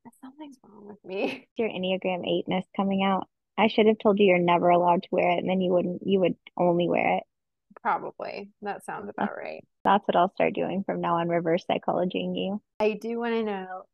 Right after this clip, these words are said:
Speaker 1: even though I've been very tongue-tight 'cause my throat hurts, do you have a Chris's question for me?
Speaker 2: Yes. So we have been coming off of now many national pageants. We,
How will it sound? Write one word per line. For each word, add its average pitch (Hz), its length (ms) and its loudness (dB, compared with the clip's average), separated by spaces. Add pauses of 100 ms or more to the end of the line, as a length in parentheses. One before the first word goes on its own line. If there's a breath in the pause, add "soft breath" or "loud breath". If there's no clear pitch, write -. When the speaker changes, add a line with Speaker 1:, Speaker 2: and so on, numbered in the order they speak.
Speaker 1:
even 202 220 -6
though 190 400 -6 (220)
I've 196 200 -6 (120)
been 196 440 -8
very 190 500 -8 (460)
tongue-tight 185 600 -12
'cause - 180 -20
my 202 120 -14 (100)
throat - 240 -14
hurts, - 480 -16 (580)
do 220 100 -12
you 220 40 -8
have 220 80 -12
a 254 80 -10
Chris's 254 380 -12 (100)
question 190 460 -18
for 220 100 -20
me? 247 200 -20 (220)
Speaker 2:
Yes. - 240 0 (340)
So 214 420 4 (720)
we 240 220 -2
have 285 140 -4
been 262 180 -2
coming 247 300 -4
off 185 200 -2 (120)
of 180 440 4
now 175 360 0
many 196 480 0
national 151 540 -6
pageants. 170 520 -8 (120)
We, 185 340 6